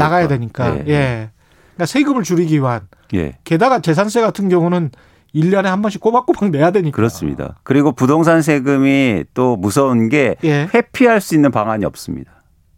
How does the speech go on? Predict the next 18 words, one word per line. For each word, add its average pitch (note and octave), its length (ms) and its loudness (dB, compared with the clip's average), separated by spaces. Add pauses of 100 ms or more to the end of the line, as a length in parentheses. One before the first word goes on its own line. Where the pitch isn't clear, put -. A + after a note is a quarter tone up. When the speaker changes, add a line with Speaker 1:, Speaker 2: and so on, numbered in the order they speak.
(260)
Speaker 1:
행복할 A#3 360 -2
수 F#3 120 -6
있는 C#3+ 160 0
방안. C3 180 -8 (120)
Speaker 2:
회-, E3 60 2
Speaker 1:
회피. D#3 180 0
Speaker 2:
회피, F#3 280 2
회피. A2 460 -2
Speaker 1:
아, B2+ 260 -4
도망칠 F3+ 380 -4
수 G#3 100 -8
있는 E3 160 -2
방안이 C#3 320 0
Speaker 2:
예, C3 40 -4
Speaker 1:
없다. - 100 -12
Speaker 2:
절세라든가 A#2+ 1000 0
이게 G2+ 200 -4
불가능하죠. G2 760 0